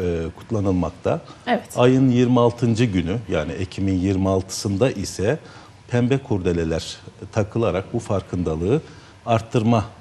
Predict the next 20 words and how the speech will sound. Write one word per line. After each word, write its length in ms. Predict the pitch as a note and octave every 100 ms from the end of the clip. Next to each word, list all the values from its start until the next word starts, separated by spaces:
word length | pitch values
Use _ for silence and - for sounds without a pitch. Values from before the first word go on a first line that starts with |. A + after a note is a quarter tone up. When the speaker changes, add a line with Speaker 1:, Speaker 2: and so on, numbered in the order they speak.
| -
Speaker 1:
çabaları, 500 | G2+ E2+ D#2+ D#2 D2
e, 320 | D#2 G#2+ F2 D#2+ D#2 D2 D2+ D2+ D2+ D2+ D2+ D#2+
devam 340 | F#2 E2+ D#2+
etmekte. 480 | D#2 - E2+ - D#2+ - - - - - -
Niye 340 | A2+ C#3+ F3+ B2
böyle 260 | G2+ F#2
bir 40 | E2
şeye 260 | - E2+
gerek 400 | D#2+ F#2 F2 -
duyulmuş? 480 | F2 E2 D#2+ F3 - - - - - - -
Meme 220 | C3 E3+
kanseri 640 | E3 C#3 A#2+ - G#2+ D#3 F#3+ - - - - - -
kadın 300 | B2 A#2+ D#3+
kanserleri 720 | - G2+ - G2 F#2 F#2 F2+
arasında 640 | G2 F#2+ E2+ F2+ F2 E3 -
en 140 | C3
sık 320 | A#2+ - - -
görülen 360 | E2 F2 D3 F3 - -
kanser 480 | - G#2 F#2 G2 D#2
türü 320 | - - E3